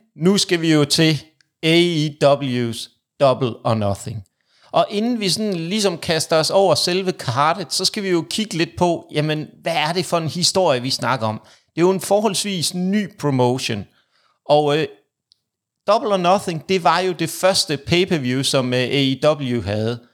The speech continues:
Og navnet, det stammer ikke bare sådan, man tænker, "Okay, Double or Nothing, det lyder sådan meget, øh, sjovt." Men det stammer faktisk fra et citat fra Cody Rhodes, som, øh, han sagde i forbindelse med,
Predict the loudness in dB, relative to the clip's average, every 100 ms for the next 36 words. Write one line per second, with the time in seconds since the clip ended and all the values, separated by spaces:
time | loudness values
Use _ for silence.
0 | _ _ _ -2 0 0 -4 -4 -8 -8
1 | -4 -2 0 0 0 -2 0 0 0 -2
2 | -4 -4 -4 -4 -4 -4 -4 -4 -4 -2
3 | 0 0 -2 -2 -2 -2 -6 -6 -4 -2
4 | -2 -2 -4 -4 0 2 0 -2 -8 -4
5 | -4 -4 -10 -20 -10 -6 -4 -2 0 0
6 | -2 -4 -4 -6 -2 -2 -2 -6 -4 -2
7 | -2 -2 -2 0 0 0 -2 -2 -2 -2
8 | -4 -10 -12 _ _ -4 0 0 0 -2
9 | -2 0 2 0 0 -2 0 0 0 -2
10 | -2 -2 -2 -2 -4